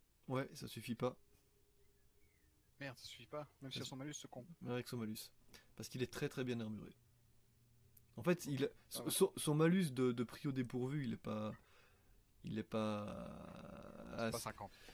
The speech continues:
Speaker 1: c'est, c'est pas comme si c'était un, un, un prêtre qui était pris au dépourvu ou là, il se ferait couper en petites pièces. Là, c'est un gars qui est quand même en, en belle armure, quoi.
Speaker 2: Okilo.
Speaker 1: Euh, donc, euh, tu, tu rates ton attaque. Euh,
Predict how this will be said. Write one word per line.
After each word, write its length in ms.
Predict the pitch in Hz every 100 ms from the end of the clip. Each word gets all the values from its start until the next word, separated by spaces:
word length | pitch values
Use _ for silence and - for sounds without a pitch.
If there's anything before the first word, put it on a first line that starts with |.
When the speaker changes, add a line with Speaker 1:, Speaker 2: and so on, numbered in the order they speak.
| -
Speaker 1:
c'est, 180 | - 117
c'est 140 | -
pas 160 | 123 165
comme 180 | 156 135
si 140 | 156
c'était 140 | -
un, 40 | 135
un, 540 | 127 117 113 113 113
un 120 | 120
prêtre 260 | 113 151 147
qui 80 | 131
était 120 | 117
pris 140 | 117 127
au 60 |
dépourvu 360 | 120 - 120 143
ou 80 | 123
là, 140 | 117
il 40 |
se 120 | 110 110
ferait 160 | 123
couper 220 | - 117
en 60 | 120
petites 200 | 113 120
pièces. 300 | - 117 -
Là, 160 | 117 117
c'est 140 | -
un 100 | 110
gars 160 | 110 120
qui 220 | - 110
est 60 |
quand 140 | 107 107
même 140 | 110
en, 260 | 107 107 113
en 40 |
belle 140 | 107 107
armure, 280 | 107 113
quoi. 140 | - - - _ - - - _ - - - - - - - - - - - - - - - - - - - - -
Speaker 2:
Okilo. 420 | - - 151 147 - _ - - _ - - - - - - - 117
Speaker 1:
Euh, 760 | 123 131 135 135 135 135 135
donc, 320 | 123 127 -
euh, 100 | 123
tu, 420 | - 131 127 123 117
tu 120 | 123
rates 360 | 127 165 - 113
ton 120 | - 120
attaque. 480 | 104 156 - - - - - - - - -
Euh, 1040 | 117 117 117 117 117 113 113 113 113 113